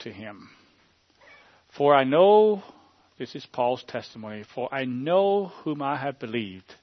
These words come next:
and I am persuaded that he's able to keep, to guard that which I have committed against that day." And you know, when we think of the, the last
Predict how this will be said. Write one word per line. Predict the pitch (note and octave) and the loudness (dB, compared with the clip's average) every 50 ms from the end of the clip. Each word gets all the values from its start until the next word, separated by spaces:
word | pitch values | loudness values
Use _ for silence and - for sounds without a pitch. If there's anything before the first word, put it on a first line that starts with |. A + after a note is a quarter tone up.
| _ - - - - - - - _ _ _ _ | _ -20 -20 -20 -20 -20 -20 -20 _ _ _ _
and | - G#2+ G#2 | -10 -8 -2
I | G#2+ A#2 C#3 E3+ G#3 | 2 6 8 8 8
am | A#3+ C4 A#3+ | 8 4 2
persuaded | - B3+ B3+ - - - A#3 B3+ C4+ A#3+ E3 A#2+ F#2+ - _ _ _ _ _ _ _ | 2 0 -2 -2 0 4 6 6 6 6 2 0 -2 -6 _ _ _ _ _ _ _
that | C3 A#2+ G2 | -12 -12 -10
he's | F#2+ A2 A#2+ B2 A#2 | -8 -6 -6 -4 -2
able | B2+ D3 E3 E3 F#3 F#3 F3+ - - | 0 -2 0 0 -2 -4 -4 -6 -10
to | - B2 A#2 A2 A2 _ _ _ _ _ _ _ _ _ _ _ _ _ _ _ _ _ _ | -10 -8 -8 -8 -12 _ _ _ _ _ _ _ _ _ _ _ _ _ _ _ _ _ _
keep, | - - G3+ F3 C3+ - _ _ _ _ _ _ _ _ _ _ _ _ _ | -4 -2 -2 -2 -2 -6 _ _ _ _ _ _ _ _ _ _ _ _ _
to | - B2+ B2 A#2 _ | -14 -14 -14 -14 _
guard | - C#3 D3+ F3 F#3 D#3 C3 A#2 G#2+ G#2 G2+ G2 - - _ _ _ _ _ _ _ | 2 6 10 10 12 10 10 8 4 0 -4 -10 -18 -20 _ _ _ _ _ _ _
that | - C3+ D3 - - _ _ _ _ | -2 -2 -2 -2 -4 _ _ _ _
which | _ C3+ A#2+ - - | _ -12 -10 -6 -2
I | B2 B2+ B2 | -2 -2 0
have | B2+ B2+ A#2+ | -2 -4 -6
committed | - - A2+ A2+ A#2+ B2 A2 G#2 G2+ _ - _ _ _ _ _ _ _ _ _ _ _ _ _ _ _ _ _ _ _ _ _ _ _ _ _ | -8 -12 -10 -8 -8 -6 -8 -8 -14 _ -20 _ _ _ _ _ _ _ _ _ _ _ _ _ _ _ _ _ _ _ _ _ _ _ _ _
against | - G#2+ G#2 - B2+ C3 C#3 C#3 C3 - - - _ _ _ _ _ - | -14 -14 -6 -2 -2 -2 -2 -2 -6 -10 -18 -20 _ _ _ _ _ -12
that | A#2+ A#2+ A#2 A#2 - _ _ D#3 _ _ _ _ _ _ | -6 -4 -4 -4 -6 _ _ -20 _ _ _ _ _ _
day." | - B2 A2+ G#2 G2 - - - _ _ _ _ _ _ _ _ _ _ _ _ _ _ _ _ _ _ _ _ _ _ _ _ - - - - _ _ _ _ | -10 -8 -8 -8 -10 -12 -16 -20 _ _ _ _ _ _ _ _ _ _ _ _ _ _ _ _ _ _ _ _ _ _ _ _ -20 -20 -20 -20 _ _ _ _
And | - C3 B2+ | -2 0 0
you | C3+ | 2
know, | C#3+ D3+ D3+ D3 C3 | 4 6 6 6 4
when | C3 B2+ | 2 0
we | A#2+ | -4
think | - - D#3 D3+ C3+ | -2 -2 -2 0 0
of | C3 A#2+ - | -2 -2 -2
the, | - A#2+ A2+ A2 - - - - | -2 -2 -2 -2 -6 -18 -18 -10
the | - A#2+ | -8 -4
last | A2+ A#2+ A#2+ A#2 A2 - | 0 2 2 2 2 0